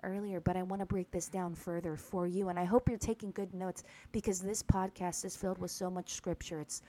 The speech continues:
it's really, really important that you're taking notes so that you can revisit it and understand it,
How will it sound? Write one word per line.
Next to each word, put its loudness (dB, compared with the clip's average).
it's -6
really, 4
really 4
important 0
that -2
you're -4
taking -2
notes -2
so -8
that -8
you -4
can -6
revisit 0
it -2
and -4
understand -2
it, -2